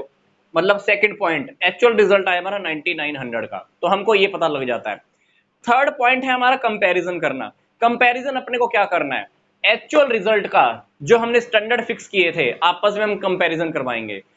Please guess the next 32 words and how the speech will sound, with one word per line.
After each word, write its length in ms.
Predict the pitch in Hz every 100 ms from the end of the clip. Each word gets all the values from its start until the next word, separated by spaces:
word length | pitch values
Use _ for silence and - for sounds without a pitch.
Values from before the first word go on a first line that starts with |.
| _ _ -
क्या 140 | 240 254
comparison 540 | 254 233 220 208 208
कर 140 | 190
रहे 140 | 165 151
हैं 80 | 123
हम, 100 | 113 _ _ _ -
टेन 200 | 208 240
थाउजेंड 360 | 247 247 247 233
हमने 180 | 220
standard 340 | 220 185 196 196
fix 220 | 214 -
किया 180 | 226 214
था, 340 | 220 214 208 -
Result 400 | 180 202 262 262
कितना 260 | 233 190 170
आया 160 | 151
है, 220 | 143 110 -
नाइंटी 420 | 147 170 180 185 190
नाइन 220 | 160 156
hundred, 340 | 143 127 113 - _
Deviation 560 | 143 180 196 214 220 233
कितना 260 | 202 180 160
आया 160 | 139
है, 60 | 131
मान 140 | 135
लो 100 | 139 135
हंड्रेड 260 | 143 147 139
का, 260 | 123 107 - _ _
ये 220 | 160 233 247
deviation 500 | 226 226 233 240 214
negative 400 | 165 147 165
है, 80 | 131